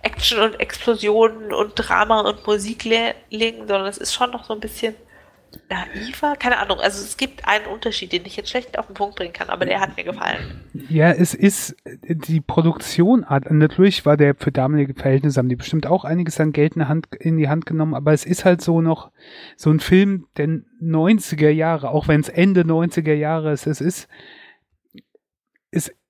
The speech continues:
Speaker 2: ist halt ein Film seiner Zeit, der aber jetzt auch noch funktioniert, gerade auch, weil er halt im Großteil dann in den fünfziger Jahren spielt, wo es dann scheißegal ist. Da brauchst du halt nix in Super H D oder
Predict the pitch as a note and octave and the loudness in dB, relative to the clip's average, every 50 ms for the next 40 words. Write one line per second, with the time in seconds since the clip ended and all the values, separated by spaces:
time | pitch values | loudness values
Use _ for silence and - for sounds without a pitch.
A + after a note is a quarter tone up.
0 | _ _ _ _ _ _ _ _ _ _ _ F#3 E3 - C#3 D3 F3 F#3 - F3+ | _ _ _ _ _ _ _ _ _ _ _ -4 -2 2 4 4 4 4 2 -2
1 | D#3 - - E3+ F#3 G3 F#3 E3 D#3 D#3 D3+ D3 D3+ D3 - - - - C3+ C#3 | -4 2 4 4 4 4 2 2 2 2 4 4 2 0 -2 -4 -4 -2 2 2
2 | D#3 F#3+ G#3+ - - - _ _ _ - D#3+ D#3+ D#3+ D#3+ - - D#3+ D3+ D#3 D#3 | 4 2 2 -2 -6 -16 _ _ _ 2 4 4 4 4 2 2 0 2 2 2
3 | D3+ D3 F3 G3+ - - - - D#3 F3 - - G3+ F#3+ F3+ - - G3 - F3 | 4 2 2 2 0 -2 -2 0 0 0 2 0 -2 -2 -2 0 -2 -2 -2 -2
4 | - - F#3+ F3+ F3 F3 F3+ F#3+ F3+ - _ - - - - - - _ _ _ | -4 -2 0 0 0 2 2 2 0 0 _ -16 -20 -20 -20 -20 -20 _ _ _
5 | _ _ - - - D3 D#3 F3+ F#3 E3+ - E3+ E3 - - - D3 D3+ E3 D#3 | _ _ -8 -2 2 4 4 4 4 4 4 4 2 2 0 0 2 4 4 4
6 | B2 C3 D3 D3+ C#3+ - - - D3 - _ _ _ _ _ - - D#3 C#3 C3+ | 4 4 2 2 0 -2 -10 -16 -16 -16 _ _ _ _ _ -8 -4 -4 -4 -4
7 | B2+ - - - - D#3+ F3+ G#3 G3+ - - - E3+ E3 D#3 D#3 D3+ D#3 D#3 D3+ | -6 -8 -12 -6 -2 2 2 2 2 2 0 2 4 4 4 4 2 2 2 4
8 | C#3+ C#3+ D3 - - - A3 B3+ - - - D#3+ C#3 C3 B2+ B2+ B2 A#2+ B2+ C3 | 4 2 2 0 0 2 2 2 2 0 -2 2 2 4 4 4 2 0 -2 -2
9 | - - - - C#3 C#3+ F3 F#3 - _ _ _ - - - _ _ D3 C#3 - | -4 -6 -4 -2 2 2 2 2 0 _ _ _ -20 -20 -20 _ _ -2 -2 0
10 | - D3 C3 B2+ - C#3+ C3+ B2+ - C3+ B2 - D#3+ E3+ D#3+ D3+ C3 - - - | 2 0 0 0 0 0 0 0 0 -4 -2 0 0 2 2 0 0 -4 -6 -8
11 | C3+ - - D3 E3 E3 - - E3+ C3+ C3 C3+ C#3+ C#3+ C#3 - - D3+ C#3 B2+ | -8 -6 0 0 0 0 2 2 2 4 4 4 4 2 2 0 -2 0 0 0
12 | - D#3 D3+ - F3 D3+ C3+ C3 C3 C3 B2 - C#3 D3 D#3 D3 C#3 C3+ C3 C3 | 0 -2 2 4 4 4 6 6 4 4 4 4 4 4 4 4 4 4 4 4